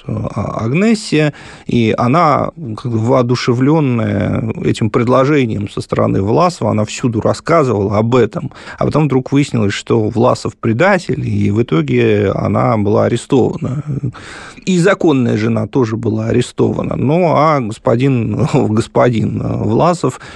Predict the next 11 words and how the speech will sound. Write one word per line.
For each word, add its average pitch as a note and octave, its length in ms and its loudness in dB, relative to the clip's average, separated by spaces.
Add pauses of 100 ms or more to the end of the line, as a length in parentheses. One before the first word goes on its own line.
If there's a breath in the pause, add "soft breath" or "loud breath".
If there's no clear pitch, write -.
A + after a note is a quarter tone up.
(180 loud breath)
он, B2 220 2
в A#2+ 60 4
общем, A#2 800 2
не A#2 80 2
особо A#2+ 340 -2
по - 120 -2
этому G#2+ 300 0
поводу A#2 340 -2
переживал, D#3 640 2
потому A2+ 420 -2
что, A2 480 2